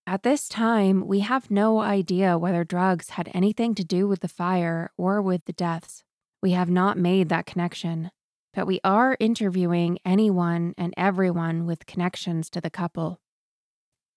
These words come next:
Speaking of couple, it's not clear what Lorna and Vincent's relationship was. Several newspapers reported that she'd been living there for some time,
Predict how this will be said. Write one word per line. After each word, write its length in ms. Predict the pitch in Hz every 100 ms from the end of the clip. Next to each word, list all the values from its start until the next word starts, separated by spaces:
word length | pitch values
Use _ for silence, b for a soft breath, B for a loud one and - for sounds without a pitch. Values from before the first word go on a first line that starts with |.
| -
Speaking 580 | - 269 294 262 202
of 140 | 180 -
couple, 600 | - 175 175 165 165 165
it's 240 | 180 - 196
not 260 | 220 269
clear 420 | - 214 220 196
what 280 | 175 175 196
Lorna 480 | 190 185 196 185 175
and 160 | 175 170
Vincent's 540 | 170 170 180 165 -
relationship 720 | 170 170 175 180 170 165 -
was. 420 | 180 180 170 - - _ _ _ _
Several 380 | - 233 269 302
newspapers 840 | 240 196 214 - 180 185 175 175
reported 540 | 180 165 - 175 170 165
that 100 | 175
she'd 220 | - 180
been 180 | 185 175
living 300 | 190 202 185
there 180 | 175 156
for 140 | 165
some 260 | - 180 180
time, 540 | - 180 180 165 196